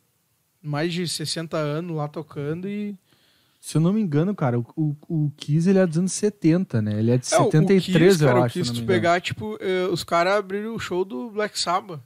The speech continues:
Speaker 2: É, tipo,
Speaker 1: Tá
Speaker 2: a
Speaker 1: ligado?
Speaker 2: banda
Speaker 1: Tipo,
Speaker 2: é muito antiga.
Speaker 1: como banda, na época, recém começando
Speaker 2: Sim,
Speaker 1: ali, tipo,
Speaker 2: eu vou
Speaker 1: pá,
Speaker 2: buscar aqui, ó.
Speaker 1: engatinhando ali, no...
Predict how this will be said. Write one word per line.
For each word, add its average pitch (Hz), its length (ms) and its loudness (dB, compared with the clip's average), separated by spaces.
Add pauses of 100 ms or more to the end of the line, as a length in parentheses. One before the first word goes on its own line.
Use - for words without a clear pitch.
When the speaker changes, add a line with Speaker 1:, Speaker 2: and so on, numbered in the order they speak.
Speaker 2:
É, 143 400 2
tipo, - 240 -20
Speaker 1:
Tá 151 60 -10
Speaker 2:
a - 20 -8
Speaker 1:
ligado? 139 300 -6
Speaker 2:
banda 120 100 -4
Speaker 1:
Tipo, 139 100 0
Speaker 2:
é 175 40 2
muito 180 340 4
antiga. 160 320 2
Speaker 1:
como 156 220 0
banda, 160 360 -6 (840)
na 147 180 -8
época, 165 300 -4
recém 175 560 -8
começando 180 760 0
Speaker 2:
Sim, 175 80 2
Speaker 1:
ali, 165 340 6
tipo, - 240 -4
Speaker 2:
eu 143 40 -10
vou - 80 -18
Speaker 1:
pá, 160 240 -2
Speaker 2:
buscar - 140 0
aqui, 123 120 -6
ó. - 60 -2
Speaker 1:
engatinhando 160 440 -2
ali, 156 180 -6
no... 165 180 -8